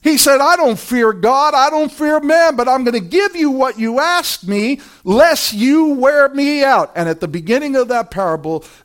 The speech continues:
Jesus says that we are to pray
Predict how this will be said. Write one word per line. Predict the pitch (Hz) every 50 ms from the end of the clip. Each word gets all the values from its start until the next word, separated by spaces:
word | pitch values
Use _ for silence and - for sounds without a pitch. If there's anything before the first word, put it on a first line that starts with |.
| _ 143
Jesus | 127 131 180 214 220 226 - 226 214 208 -
says | - - 170 151 135 127 131 - - - _ _ _ _ _
that | - 170 160 139 - -
we | 135 135 151 185 214 214 220 233 220 - -
are | 156 151 156
to | 147 - - 156 -
pray | - - - - 185 202 185 156 143 135 135